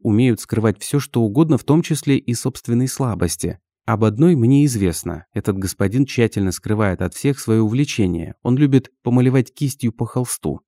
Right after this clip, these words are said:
Казалось бы, увлечение совсем безобидное. Изображает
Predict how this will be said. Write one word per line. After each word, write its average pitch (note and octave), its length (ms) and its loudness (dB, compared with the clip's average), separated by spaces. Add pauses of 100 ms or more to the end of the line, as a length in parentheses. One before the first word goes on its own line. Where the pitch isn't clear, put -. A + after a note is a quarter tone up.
(260)
Казалось C3+ 480 2
бы, A#2 300 2
увлечение A2 640 0
совсем G2 360 -4
безобидное. F2+ 760 -4
Изображает C3 640 2